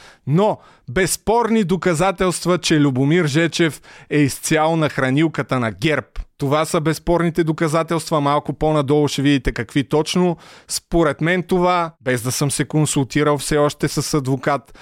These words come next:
са безспорни доказателства, че Данчо Шорта, както му казват хората в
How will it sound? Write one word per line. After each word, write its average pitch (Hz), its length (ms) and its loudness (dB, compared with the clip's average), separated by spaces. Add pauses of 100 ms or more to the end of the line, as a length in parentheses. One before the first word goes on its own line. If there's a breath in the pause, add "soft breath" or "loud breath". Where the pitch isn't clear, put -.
(140 loud breath)
са - 220 0
безспорни 170 640 0
доказателства, 151 840 0
че - 240 -4
Данчо 127 440 -6
Шорта, 156 480 0
както 123 580 -2
му 127 140 0
казват 127 400 -2
хората 131 420 -2
в 107 120 -2